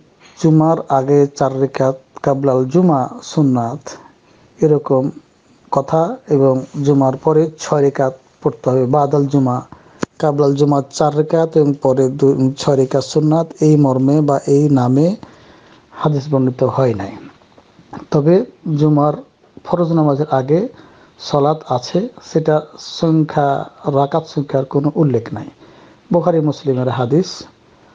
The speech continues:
নবী সাল্লাল্লাহু আলাইহি সাল্লাম বলেন, "যে ব্যক্তি জুমার দিন গোসল করে পবিত্র হয়ে, আহ, তেল বা সুগন্ধি ব্যবহার করে মসজিদে গেল এবং মসজিদে দুজনের কাঁধ ফাঁকা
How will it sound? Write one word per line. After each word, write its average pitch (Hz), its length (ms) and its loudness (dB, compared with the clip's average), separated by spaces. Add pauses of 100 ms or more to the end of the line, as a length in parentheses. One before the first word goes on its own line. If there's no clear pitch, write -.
(440)
নবী 156 140 2
সাল্লাল্লাহু 143 480 0
আলাইহি 160 180 -2
সাল্লাম 123 360 -2 (120)
বলেন, 123 340 -2 (1040)
"যে 160 100 2
ব্যক্তি 156 280 2
জুমার 151 360 2
দিন 151 220 2
গোসল 147 260 -2
করে 135 420 -2 (220)
পবিত্র 147 420 0
হয়ে, 131 260 0 (760)
আহ, 131 880 -4
তেল 151 320 4
বা 135 120 2
সুগন্ধি 139 420 2
ব্যবহার 131 380 0
করে 135 280 0
মসজিদে 131 480 0
গেল 131 300 0
এবং 151 260 0
মসজিদে 135 540 0 (600)
দুজনের 143 420 4 (280)
কাঁধ 131 200 -2 (120)
ফাঁকা 135 280 -4